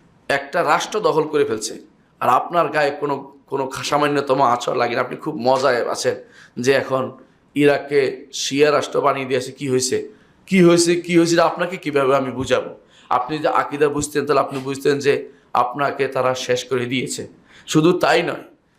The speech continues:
একে বলা বাগদাদে যারা ঢুকেছে ইরান থেকে, ইরানে যে গার্ড ছিল, রেভলিউশন গার্ড, তারা ঢুকেছে, ঢুকার পর সেখানে সুন্নিদেরকে শুধু দেখে দেখে হত্যা করেছে, সুন্নিদেরকে দেখে হত্যা করেছে। যাদের নাম আবু বকর, ওমর, ওসমান আছে, তাদের কাউকে আর জীবিত রাখেনি,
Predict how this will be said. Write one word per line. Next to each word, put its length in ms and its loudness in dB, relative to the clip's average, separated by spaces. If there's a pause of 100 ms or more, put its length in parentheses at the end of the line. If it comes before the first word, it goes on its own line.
(160)
একে 200 -2
বলা 260 2
বাগদাদে 480 0
যারা 220 4
ঢুকেছে 680 -2 (340)
ইরান 280 4
থেকে, 520 -2 (540)
ইরানে 340 2
যে 120 -2 (320)
গার্ড 360 2
ছিল, 220 -4 (460)
রেভলিউশন 480 2
গার্ড, 280 2
তারা 160 2
ঢুকেছে, 580 -6 (300)
ঢুকার 260 4
পর 120 -4
সেখানে 340 -4
সুন্নিদেরকে 720 -2
শুধু 180 -2
দেখে 180 2
দেখে 160 4
হত্যা 280 0
করেছে, 340 -8 (520)
সুন্নিদেরকে 560 4
দেখে 160 0
হত্যা 220 0
করেছে। 320 -8 (400)
যাদের 340 2
নাম 200 4
আবু 140 6
বকর, 360 0
ওমর, 280 4
ওসমান 280 2
আছে, 160 -2
তাদের 200 0
কাউকে 260 0
আর 60 2
জীবিত 280 -4
রাখেনি, 380 -4